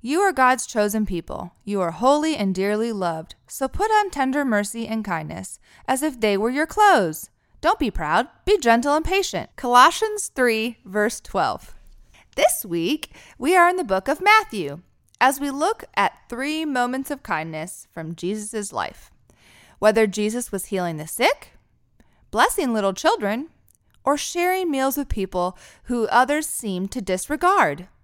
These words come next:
he was full of love and kindness. With the way he treated others, Jesus made sure that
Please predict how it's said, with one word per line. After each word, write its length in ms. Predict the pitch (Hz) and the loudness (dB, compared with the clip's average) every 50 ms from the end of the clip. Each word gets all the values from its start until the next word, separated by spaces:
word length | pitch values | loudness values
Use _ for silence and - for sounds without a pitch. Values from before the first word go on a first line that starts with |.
| _ _ _ _ _ _ _ _ | _ _ _ _ _ _ _ _
he 160 | - 320 311 | -6 -4 -2
was 220 | 277 226 196 - | -2 -2 -2 -4
full 580 | - - - - - 330 320 277 247 202 175 156 | -8 -14 -12 -2 2 6 6 6 6 6 4 2
of 220 | 101 170 165 170 | -2 -4 -4 -2
love 220 | 175 190 196 196 208 | 0 0 2 2 2
and 120 | 214 214 | 0 -2
kindness. 680 | 202 208 175 165 160 151 151 156 165 - - - - - _ | -2 -2 -4 -6 -6 -6 -8 -10 -10 -12 -14 -18 -18 -18 _
With 160 | - 262 262 - | -6 -6 -2 -2
the 120 | 330 320 | -2 0
way 280 | 233 190 175 175 190 233 | 0 2 2 2 0 0
he 160 | 269 269 - | -2 -4 -4
treated 320 | - 302 311 359 359 277 | -4 -4 -2 -2 0 2
others, 400 | 196 165 151 165 185 226 226 - _ _ | 2 2 2 0 -2 -2 -4 -8 _ _
Jesus 480 | - 277 320 339 349 349 359 330 - | -8 -2 0 0 0 0 -2 -4 -4
made 180 | 320 339 330 302 | -4 -6 -6 -6
sure 240 | - - 302 285 233 | -6 -4 -4 -4 -2
that 160 | 190 - | -4 -6